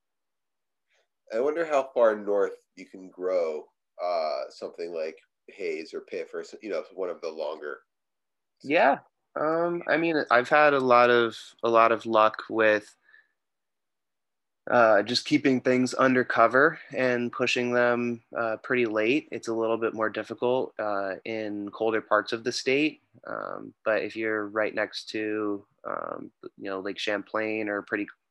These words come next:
Speaker 2: close to it in that zone four, um, then yeah, you, you, you can do it undercover. Uh, you don't really need, like, a light depth for an early onset flowering time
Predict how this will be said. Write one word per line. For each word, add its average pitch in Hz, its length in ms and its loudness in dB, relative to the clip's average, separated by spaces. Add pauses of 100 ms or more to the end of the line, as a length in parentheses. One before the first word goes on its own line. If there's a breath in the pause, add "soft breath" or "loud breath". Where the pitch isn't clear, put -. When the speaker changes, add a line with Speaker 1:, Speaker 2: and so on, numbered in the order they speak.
(100)
Speaker 2:
close 107 360 -4
to 110 200 -4
it 117 180 0
in 104 160 -10
that 104 240 -6
zone 104 260 -4
four, 104 460 0 (500 soft breath)
um, 98 500 -10 (560)
then 104 600 -8 (520)
yeah, 135 200 0 (260)
you, 104 160 -8
you, - 280 -10 (500)
you 113 120 -12
can 120 160 -4
do 104 160 -2
it 101 80 0
undercover. 98 640 -2 (100)
Uh, 95 100 -2
you 98 120 -4
don't 101 180 -4
really 98 240 -2
need, 95 280 -6
like, 95 160 -2
a 95 60 -2
light 92 280 -4
depth 98 280 0
for 98 180 2
an 95 100 -6
early 95 300 -2
onset 92 420 -4
flowering 95 540 -2
time 95 340 -2